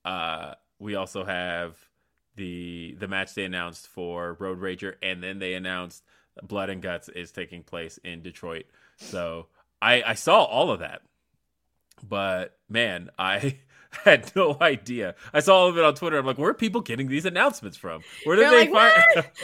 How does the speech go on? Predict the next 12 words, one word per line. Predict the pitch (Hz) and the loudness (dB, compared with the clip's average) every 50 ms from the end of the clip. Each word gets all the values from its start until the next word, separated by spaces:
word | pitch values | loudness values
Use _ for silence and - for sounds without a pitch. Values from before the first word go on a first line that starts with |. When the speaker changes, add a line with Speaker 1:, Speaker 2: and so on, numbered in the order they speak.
| 453 247 | -6 -2
Speaker 2:
Is | 247 247 | 4 6
there | 330 359 370 | 6 6 6
a | 349 | 4
special | - - - 339 392 - - 277 | 0 2 4 4 4 4 2 0
club | - - - 262 233 254 302 381 415 320 | 0 0 2 4 6 8 8 8 6 4
somewhere | - - 466 427 415 440 427 453 466 | 2 2 2 4 4 4 6 6 6
that | 415 392 392 | 6 6 4
I'm | 392 392 | 4 4
not | 392 370 392 | 4 2 2
a | 359 | 2
part | - - 381 359 381 392 403 | 0 2 4 4 4 4 4
of?" | 381 381 392 403 403 415 427 | 4 4 4 2 2 -2 -4